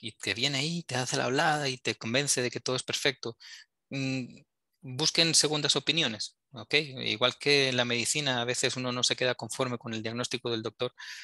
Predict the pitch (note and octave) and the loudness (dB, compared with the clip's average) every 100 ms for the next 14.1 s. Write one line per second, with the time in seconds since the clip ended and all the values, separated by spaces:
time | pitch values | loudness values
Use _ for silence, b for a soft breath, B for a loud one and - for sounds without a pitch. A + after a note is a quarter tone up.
0 | B - A#2+ B2 - - B2+ - A#2 B2 | B 2 4 4 2 0 -4 -2 2 2
1 | D3+ D#3 D3+ D3 - B2+ A#2+ C3 B2 A2+ | 2 4 4 4 4 4 4 4 4 2
2 | A2 A2+ A2+ A2+ C3+ - F3 - E3+ C#3+ | -2 -4 -2 2 4 4 2 2 -2 -4
3 | _ - - A#2 A2 C3+ B2 D#3 C#3 - | _ -14 -4 -2 0 0 0 2 2 2
4 | A#2+ - A#2+ A#2+ D3 - A2 G#2 - - | 0 2 4 2 0 -2 -6 -6 -16 -8
5 | A2+ G#2+ G2+ - A#2 - C3 D#3 C3 D3 | -6 -4 -4 2 2 4 6 8 6 2
6 | E3 B B B B - - E3 D3+ C#3+ | -10 B B B B -4 4 6 8 8
7 | A#2 A2+ A2+ - C#3+ D#3 - D3+ A#2 G2+ | 6 4 0 2 2 4 4 6 4 0
8 | _ B B B B B C3+ C#3 C3+ C3 | _ B B B B B 6 8 8 8
9 | A3 A3+ - F#3 F#3+ - F3+ F3 E3 D3+ | 8 6 4 4 4 4 0 0 0 0
10 | E3+ E3 D3+ C#3 C#3+ C#3 F3 E3 C#3 D3+ | 2 2 0 -2 -2 2 4 4 2 0
11 | A#2+ C#3+ - - C3+ D3+ D3 C#3+ A2+ A2+ | -2 -2 4 4 6 6 8 8 6 2
12 | C3 - C3 F3+ F3+ E3+ D3 B2+ D#3 E3 | 2 4 4 4 2 2 2 2 2 2
13 | D#3+ B2+ - D#3 E3 D3+ B2 A2 - A#2+ | 2 2 4 4 4 2 0 -4 -2 0
14 | C#3 | 2